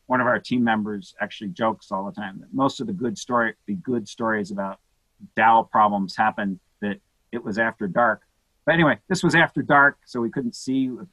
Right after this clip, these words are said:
was happening with the tornado. Um, the Dow, uh, scientist was telling me where the tornado was, but my laptop was in English units, not metric units. Anyway, the, the details I can't even remember. But basically, there was an English metric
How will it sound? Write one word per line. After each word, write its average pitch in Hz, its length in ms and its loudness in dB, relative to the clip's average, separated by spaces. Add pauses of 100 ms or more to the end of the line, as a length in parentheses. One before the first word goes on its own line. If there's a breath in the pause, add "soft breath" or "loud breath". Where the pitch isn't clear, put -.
(160)
was 110 180 -10
happening 120 320 -2
with 104 120 -8
the - 80 -18
tornado. 113 580 -2 (460)
Um, 104 560 2
the 101 280 -4 (160)
Dow, 127 640 4
uh, 110 220 2
scientist 117 640 -6
was 98 420 -6 (800)
telling 156 380 2
me 143 160 2
where 123 140 -2
the 107 100 -6
tornado 139 440 0
was, 131 420 2
but 101 100 -12
my 107 160 -2
laptop 123 640 -2 (960)
was 101 240 -4
in 95 320 -4
English 120 320 -4
units, 117 380 -4
not 90 160 -10
metric 127 320 -6
units. 113 420 -4
Anyway, 90 200 -10 (120)
the, 95 200 -12
the 92 100 -8
details 98 680 -8
I 95 80 -10
can't 90 260 -10
even 90 140 -6
remember. 95 440 -4 (300)
But 120 100 -8
basically, 160 360 0
there 120 100 -2
was 117 80 -6
an 123 120 -4
English 123 280 0
metric 120 340 -2